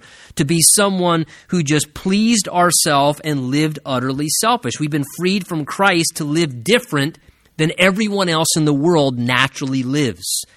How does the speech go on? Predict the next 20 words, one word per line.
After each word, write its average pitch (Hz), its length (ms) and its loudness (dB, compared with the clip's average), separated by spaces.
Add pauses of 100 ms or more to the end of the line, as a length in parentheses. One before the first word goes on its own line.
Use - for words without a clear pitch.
(140)
and 139 140 0
the 143 60 2
way 160 220 4
that 165 160 0
we 175 360 0
once 135 400 -2
lived 131 440 -4
by 127 200 0
nature 127 640 -2 (320)
from 135 240 0
birth. 131 360 2
We 151 120 -2
should 143 220 -2
use 170 280 0
our 151 100 2 (120)
freedom 170 280 0
now 175 260 2
to - 120 -8
be 143 280 -2
other-centered, 165 1040 -2